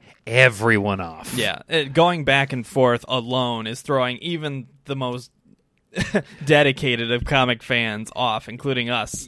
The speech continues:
Speaker 1: Yeah.
Speaker 2: I have been confused on more than one occasion, especially with D C's Rebirth. I'm like, "Issue nine sixty-four? What the fuck? Last week it was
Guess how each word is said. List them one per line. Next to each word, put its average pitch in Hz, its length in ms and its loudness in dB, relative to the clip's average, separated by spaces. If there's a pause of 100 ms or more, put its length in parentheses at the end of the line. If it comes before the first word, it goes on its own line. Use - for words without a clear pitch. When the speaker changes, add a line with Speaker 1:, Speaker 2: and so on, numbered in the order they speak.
Speaker 1:
Yeah. 151 360 10
Speaker 2:
I 151 140 6
have 175 120 2
been 143 180 -2
confused 131 440 -8
on 110 80 -8
more 123 160 -2
than 117 160 -6
one 139 140 -2
occasion, 113 340 -6
especially 123 420 -6
with 110 180 -8 (180)
D 127 220 -4
C's 113 260 -8
Rebirth. 110 580 -8 (300)
I'm - 60 -12
like, 117 160 -6 (840)
"Issue 135 460 -6
nine 127 260 -8
sixty-four? 147 880 -2
What 147 160 -6
the - 60 -14
fuck? - 560 -6
Last 175 300 8
week 196 160 6
it 202 160 6
was 208 140 8